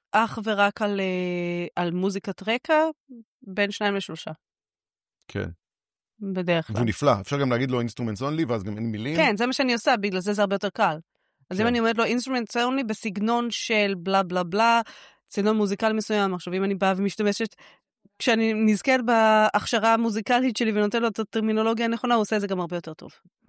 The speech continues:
Speaker 2: כן, הוא, אם, אם יודעים לדבר אליו נכון, הוא מוציא דברים מדהימים.
Speaker 1: כן, עכשיו,
Speaker 2: ממש.
Speaker 1: הבעיה עם כל הכלים האלה, וזה משהו, גם היה לנו פעם שיחה על זה, זה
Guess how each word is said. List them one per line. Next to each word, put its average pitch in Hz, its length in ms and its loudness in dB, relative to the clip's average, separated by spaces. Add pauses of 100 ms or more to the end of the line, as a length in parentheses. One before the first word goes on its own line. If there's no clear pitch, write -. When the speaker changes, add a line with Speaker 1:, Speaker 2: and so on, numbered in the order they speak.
(160)
Speaker 2:
כן, 98 240 -4 (100)
הוא, 143 540 -4
אם, 156 200 -4
אם 156 80 -2
יודעים 170 240 2
לדבר 147 280 4
אליו 135 180 4
נכון, 165 400 -2
הוא 123 120 -4
מוציא 127 260 -4
דברים 123 320 -4
מדהימים. 110 360 -4 (680)
Speaker 1:
כן, 415 80 -6 (120)
עכשיו, 240 300 -2
Speaker 2:
ממש. - 100 -2
Speaker 1:
הבעיה 214 540 4
עם 294 100 -2
כל 233 260 -4
הכלים 196 420 -6
האלה, 190 180 -2
וזה 190 300 -4
משהו, 185 600 -6 (140)
גם 190 280 2
היה 180 180 0
לנו 180 120 -2
פעם 175 200 -2
שיחה 185 340 -6
על 190 80 -10
זה, 202 120 -10 (720)
זה 202 400 -2